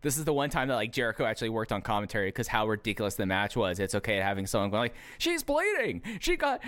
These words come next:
she got bit underneath the ring. How is that legal there? What's Bryce Remsburg doing about this?" And that was actually kinda fitting.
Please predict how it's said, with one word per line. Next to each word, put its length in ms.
she 140
got 240
bit 140
underneath 340
the 100
ring. 220
How 180
is 100
that 200
legal 300
there? 160
What's 160
Bryce 320
Remsburg 520
doing 280
about 280
this?" 360
And 120
that 80
was 100
actually 220
kinda 220
fitting. 320